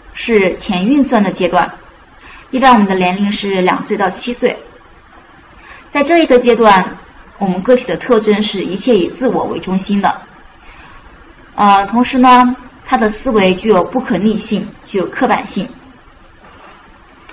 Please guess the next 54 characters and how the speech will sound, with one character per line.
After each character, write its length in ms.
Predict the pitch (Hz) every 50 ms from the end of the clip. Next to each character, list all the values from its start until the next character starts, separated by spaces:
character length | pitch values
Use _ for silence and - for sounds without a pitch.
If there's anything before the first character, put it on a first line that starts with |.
| - - - - - - - -
第 100 | - 294
三 220 | 277 320 311 320 311
个 80 | 311
阶 140 | 294 277 269
段 200 | 262 269 240 247
是 240 | 247 - 254 233 220
具 200 | 220 - - -
体 160 | - - - -
的 80 | 160
运 240 | - - 247 247 214
算 240 | - 226 190 180 180
阶 140 | 180 175 170
段， 340 | 185 175 170 - - - - - - - _ - - - _ _ - _ _ _ - - - - - - - - - -
呃， 180 | 190 196 190 190
大 140 | 233 233
概 140 | 233 247 226
我 60 | 196
们 80 | 190 190
的 80 | 196 190
年 220 | 185 185 190 202
龄 160 | 208 220 214
层 220 | 220 220 185 185 185
在 160 | 214 196 185
七 280 | 185 - - - 254
岁 200 | 247 - 262 214
到 160 | - 185 180 208
十 200 | - - - 175
一 160 | 196 220 226
岁。 260 | - 277 - - - - - - - - - _ - - _ _ - - - - - - -
我 60 | - 220
们 100 | 240 247
这 240 | 247 - 339 330 285
个 80 | 277
阶 140 | 269 262 247
段 120 | 247 240 233
的 120 | 214 202
标 260 | - 233 240 240 254
志 220 | 247 254 247 214 208
是 280 | - - 220 202 180 180
守 220 | - - 170 170
恒 220 | 175 185 180 185
观 220 | 190 262 262 269 269
念 160 | 302 285 226
的 80 | 190 180
形 260 | - - 180 180 185
成， 300 | - 196 165 165 165 - - - - - - - - - - - - - - - - - -
它 200 | - 254 233 233
拥 180 | 214 247 247 233
有 100 | 202 170
一 80 | 180 180
个 180 | 180 190 185
守 220 | 185 - 185 - -
恒 180 | 202 - -
性。 240 | - - 247 214